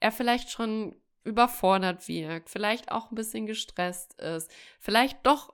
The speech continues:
häufiger, als du vielleicht gedacht hast oder als es dir vielleicht aufgefallen ist, mal zu dir kommt und da Schutz sucht und sich rausziehen will, wenn du das merkst, aber du sagst, „Ach, Hundewiese,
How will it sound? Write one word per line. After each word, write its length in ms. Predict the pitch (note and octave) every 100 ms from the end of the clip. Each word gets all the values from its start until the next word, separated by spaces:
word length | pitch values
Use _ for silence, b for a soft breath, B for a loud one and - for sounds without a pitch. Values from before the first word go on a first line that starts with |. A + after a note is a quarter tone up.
| _
häufiger, 540 | G#3+ A3+ B3 A3 G#3 -
als 360 | F#3 G3+ - _
du 280 | G#3 G#3+
vielleicht 420 | G#3 - G3 F#3 -
gedacht 400 | F#3 A3 B3+ -
hast 280 | G3+ G#3
oder 160 | F#3+ F#3+
als 180 | - F#3+
es 100 | F#3+
dir 140 | F#3+
vielleicht 400 | F#3+ F#3 F#3 -
aufgefallen 560 | G#3+ A3+ G3+ - F#3+ F#3+
ist, 220 | - G3
mal 160 | F#3+ F#3+
zu 140 | G#3+
dir 200 | G3+ A3+
kommt 340 | A3+ F3 E3+
und 180 | E3 F#3
da 60 | F#3
Schutz 340 | - A#3+ -
sucht 260 | - E3+ -
und 120 | F3+
sich 240 | F#3 -
rausziehen 800 | - A#3 C4 - - E3+ E3 E3
will, 300 | E3+ E3+ G#3+ B3 B B B B
wenn 220 | - B3+
du 100 | C#4
das 240 | A#3+ A3+ -
merkst, 500 | F#3+ F#3+ F3 E3+ - _ _
aber 240 | - G#3+
du 80 | A3
sagst, 420 | G#3+ G#3 G3+ -
„Ach, 240 | - G3 B2
Hundewiese, 720 | A3 A3+ G#3 G#3+ G#3 G#3